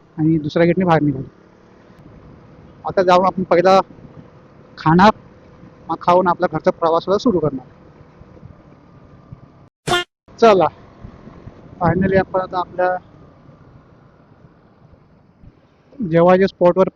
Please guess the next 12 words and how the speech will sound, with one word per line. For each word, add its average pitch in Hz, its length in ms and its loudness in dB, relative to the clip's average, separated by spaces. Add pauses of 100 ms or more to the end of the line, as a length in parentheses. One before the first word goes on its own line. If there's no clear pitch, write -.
पोचलेलो 180 420 -2 (200)
आहोत. 156 540 -2 (1300)
मी 180 60 -2
most 185 340 2
of 196 100 0
याच 196 140 4
हॉटेलला 175 240 2
थांबतो, 156 320 -2
तुम्हाला 160 280 -2
सर्वांना 160 180 0
माहिती 156 220 0
असेल, 156 180 -2